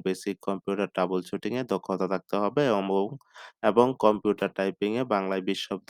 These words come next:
এবং ইংরেজিতে বিশ শব্দের গতি থাকতে হবে। অফিস সহকারী কাম কম্পিউটার মুদ্রা অক্ষরিক, এখানে পদ সংখ্যা রয়েছে দুটি। তো এখানে আপনাদের শিক্ষাগত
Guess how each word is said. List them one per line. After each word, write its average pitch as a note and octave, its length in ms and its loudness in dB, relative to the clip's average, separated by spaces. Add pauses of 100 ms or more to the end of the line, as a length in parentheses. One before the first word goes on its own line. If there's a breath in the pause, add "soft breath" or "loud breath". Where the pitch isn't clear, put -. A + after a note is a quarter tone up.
(120)
এবং G2 260 -2
ইংরেজিতে F#2+ 520 -4
বিশ A2 200 -4
শব্দের F#2+ 340 -2
গতি F#2 260 -2
থাকতে F#2+ 300 -6
হবে। G#2 280 0 (2000 loud breath)
অফিস D3 340 8
সহকারী A#2 380 8
কাম G#2+ 260 2
কম্পিউটার G2 540 0
মুদ্রা F#2+ 340 -2
অক্ষরিক, A#2+ 320 -2
এখানে G2 260 -4
পদ G2 200 -2
সংখ্যা F#2+ 300 -6
রয়েছে F#2+ 240 -4 (120)
দুটি। G2+ 320 -2
তো A#2+ 100 -6
এখানে F#2+ 300 -4
আপনাদের F#2 360 -4
শিক্ষাগত F#2 480 -4